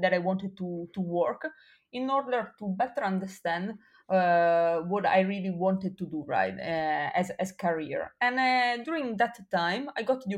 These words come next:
opportunity to work for a very big and established company, uh, very cool and famous one, right? But, uh, I immediately understood that, uh,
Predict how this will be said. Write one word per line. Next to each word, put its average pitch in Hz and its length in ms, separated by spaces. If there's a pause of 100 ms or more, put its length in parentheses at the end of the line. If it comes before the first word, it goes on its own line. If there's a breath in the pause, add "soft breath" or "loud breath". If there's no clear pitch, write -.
opportunity 190 520
to 254 100
work 175 320
for 175 160
a 165 640
very 180 200
big 170 280
and 160 180
established 156 640
company, 180 520 (460 soft breath)
uh, 165 560
very 180 220
cool 202 160
and 165 160
famous 202 340
one, 156 300
right? 175 340 (360 soft breath)
But, 202 340 (500 soft breath)
uh, 175 720
I 220 440
immediately 214 720
understood 165 540 (160)
that, 165 200 (140)
uh, 160 420